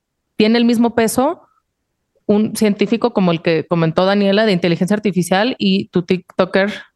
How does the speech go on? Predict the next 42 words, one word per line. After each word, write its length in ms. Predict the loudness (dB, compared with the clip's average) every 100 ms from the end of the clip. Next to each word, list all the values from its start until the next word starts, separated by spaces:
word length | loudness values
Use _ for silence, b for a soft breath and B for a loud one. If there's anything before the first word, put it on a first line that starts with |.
| _
de 120 | -2
confianza, 600 | 0 0 0 0 -2 -6 _ _ _
¿no? 160 | 0 2
Están 260 | 0 0
como 160 | 0 0
que 80 | 0
al 80 |
mismo 200 | 0 2
nivel, 460 | 2 2 2 0 -2
de 100 | 0
verdad. 380 | 0 0 -2 -4
Entonces 440 | -4 -2 0 0
es 100 | 0
muy 120 | 2 0
difícil 420 | 0 0 0 0
discernir 460 | 0 0 0 0
dónde 200 | 0 0
está 160 | 0 0
la 100 | 0
verdad, 260 | 2 2 2
dónde 140 | 0
está 160 | 0 0
el 60 |
bien 100 | 0
mayor. 340 | 0 0 0 -2 b b b b _
Es, 160 | -2 0
es 100 | 2
muy 140 | 2
cañón 380 | 2 2 2 2
y 80 | 2
me 180 | 2
llama 180 | 2 2
la 100 | 0
atención 360 | 0 -2 0 0
que 100 | 0
lo, 220 | 0 0
que 60 | -2
lo 100 | 0
pongas 300 | 0 0 -2
incluso 340 | 0 0 0
por 140 | 0
encima 580 | 0 0 0 0 2 0